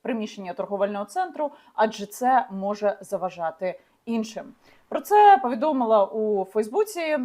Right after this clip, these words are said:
Катерина Косецька, одна із учасниць акції протесту. Хроніки українських зашкварів просто зараз. Ми хочемо, аби вся країна знала цих маргіналів, адже про це неможливо мовчати.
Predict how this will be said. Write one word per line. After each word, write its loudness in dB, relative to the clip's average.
Катерина -2
Косецька, 2
одна -2
із -6
учасниць 0
акції -2
протесту. -2
Хроніки 2
українських -2
зашкварів 4
просто -2
зараз. 6
Ми -6
хочемо, -4
аби -2
вся -10
країна -10
знала -8
цих -18
маргіналів, -6
адже -6
про -10
це 0
неможливо -6
мовчати. -6